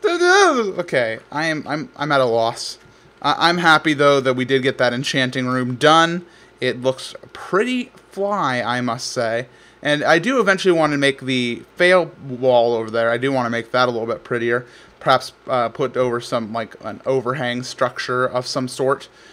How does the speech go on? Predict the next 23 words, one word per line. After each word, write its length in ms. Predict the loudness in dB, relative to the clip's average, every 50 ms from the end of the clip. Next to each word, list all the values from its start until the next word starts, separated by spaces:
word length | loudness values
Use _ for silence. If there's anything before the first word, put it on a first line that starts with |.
| -20 _ _
Perhaps 260 | -2 0 0 0 -2
we 80 | -6 -4
could 180 | -4 -4 -2
build 200 | 0 -2 -2 -2
an 80 | -4 -8 -6
underground 880 | -6 -4 -4 -4 -6 -6 -8 -10 -14 -8 -4 0 0 0 0 -2 -4
tunnel 340 | -8 -4 -2 -2 -2 -2 -2
to 220 | -4 -4 -2 -2 -2
it, 120 | -2 -4 -10 _ _ -20 -20 -20 -20 _
so 240 | -4 0 2 4
I 200 | 4 4 2 0
don't 180 | 0 -2 -4 -4
have 120 | -4 -6
to 80 | -6 -6
go 120 | -2 0
out 160 | 2 2 2 0
at 100 | -2 -4
night 340 | -4 -4 -4 -4 -4 -6 -10
to 80 | -6
get 160 | -4 -4 -2 0
there. 260 | 0 0 0 -2 -4 -10 _ _ _ -20 -20 -20 -20 -20 _ _
That'd 180 | -6 -4 -4 -2
be, 260 | -4 -4 -4 -6 -8